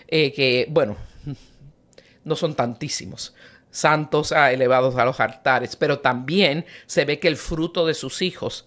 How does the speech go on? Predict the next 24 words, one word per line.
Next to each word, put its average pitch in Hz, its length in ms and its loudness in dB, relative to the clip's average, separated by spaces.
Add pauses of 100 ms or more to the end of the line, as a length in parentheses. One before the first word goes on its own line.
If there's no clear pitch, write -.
(260)
han 143 180 0
sido 139 340 -2
todos 139 440 -2
hijos 170 360 0
excepcionales, 143 1120 0 (320)
eh, 135 280 2
algo, 123 380 0 (140)
que 143 120 2
han 139 220 2
ofrecido 127 460 -2
su 127 160 -10
vida 117 260 -4
por 120 160 -4
el 110 60 -6
Señor 107 340 -6
Jesús - 380 -10
también. 110 480 -8 (320)
Así - 240 -6
que 165 140 0
esto 180 220 2
no 170 380 4
es 214 240 2
una 240 240 0
cosa 247 460 -2